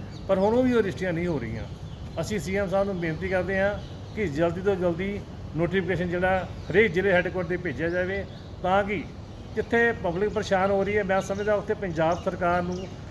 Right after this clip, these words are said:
ਇਹ ਬਹੁਤ ਵੱਡਾ ਘਾਟਾ ਪਾ ਰਿਹਾ, ਕਿਉਂਕਿ ਇੱਥੋਂ, ਅ, ਸਰਕਾਰ ਦਾ ਇੱਕ ਆਮਦਨ ਦਾ ਸਾਧਨ ਹੈ। ਇਸ ਆਮਦਨ ਲੈ ਕੇ ਆਪਾਂ ਕਈ ਤਰ੍ਹਾਂ ਦੇ ਪੰਜਾਬ ਸਰਕਾਰ ਨੇ ਵੈਲਫੇਅਰ ਦੇ ਕੰਮ ਕਰਨੇ ਆ।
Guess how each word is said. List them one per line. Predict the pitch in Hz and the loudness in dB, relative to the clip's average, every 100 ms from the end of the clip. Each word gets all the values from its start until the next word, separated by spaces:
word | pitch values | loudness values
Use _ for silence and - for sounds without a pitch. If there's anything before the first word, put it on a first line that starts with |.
| - | -6
ਇਹ | |
ਬਹੁਤ | 170 220 269 | -4 0 2
ਵੱਡਾ | 247 190 202 | 2 2 4
ਘਾਟਾ | 190 165 165 | 2 2 2
ਪਾ | 151 135 | 2 2
ਰਿਹਾ, | 127 101 - - | 0 -2 -8 -8
ਕਿਉਂਕਿ | 185 196 240 | -6 -2 0
ਇੱਥੋਂ, | - 226 | 0 0
ਅ, | 220 - 190 190 185 | -2 -2 0 2 0
ਸਰਕਾਰ | 175 170 170 175 | -2 2 4 4
ਦਾ | 196 | 4
ਇੱਕ | 190 190 | 2 0
ਆਮਦਨ | 175 175 208 | -2 -2 0
ਦਾ | 202 | 0
ਸਾਧਨ | 151 151 151 107 | 0 0 0 -4
ਹੈ। | 92 - - - 180 | -8 -12 -12 -8 -4
ਇਸ | 170 | 0
ਆਮਦਨ | 196 190 196 214 | 2 2 0 2
ਲੈ | 180 185 | 4 4
ਕੇ | 208 | 2
ਆਪਾਂ | 202 208 | 0 0
ਕਈ | 214 233 | 0 0
ਤਰ੍ਹਾਂ | 226 208 | 0 0
ਦੇ | 208 | -2
ਪੰਜਾਬ | 190 170 170 | 0 2 2
ਸਰਕਾਰ | 170 180 175 | 0 -4 -2
ਨੇ | 175 | -2
ਵੈਲਫੇਅਰ | 156 151 151 170 | -2 -4 -4 -4
ਦੇ | 165 170 | -4 -4
ਕੰਮ | 151 143 | -4 -4
ਕਰਨੇ | 147 135 175 | -6 -6 -6
ਆ। | 185 | -6